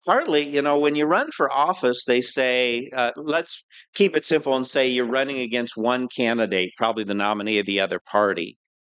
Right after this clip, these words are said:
um, which isn't always the case, right? But even then, even in that simplified example, you actually have two opponents. Your first opponent isn't actually the nominee of the other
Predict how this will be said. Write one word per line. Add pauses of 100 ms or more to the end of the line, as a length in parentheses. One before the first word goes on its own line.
um,
which
isn't
always
the
case,
right?
But
even
then, (120)
even
in
that
simplified
example,
you
actually
have
two
opponents. (400)
Your
first
opponent
isn't
actually
the
nominee
of
the
other